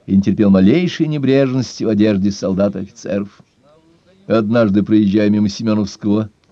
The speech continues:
полка, он видит пьяненького, расстегнутого, растрепанного солдата, пробиравшегося домой.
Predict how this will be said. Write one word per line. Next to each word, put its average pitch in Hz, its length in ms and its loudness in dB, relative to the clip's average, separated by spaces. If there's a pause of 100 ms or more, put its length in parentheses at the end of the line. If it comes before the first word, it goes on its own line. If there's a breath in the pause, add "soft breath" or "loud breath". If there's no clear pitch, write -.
(140)
полка, 101 480 0 (360 soft breath)
он 98 200 0
видит 101 320 2
пьяненького, 107 960 2
расстегнутого, 101 1080 0
растрепанного 107 800 0
солдата, 107 760 -2 (300 soft breath)
пробиравшегося 143 840 -2
домой. 107 380 -2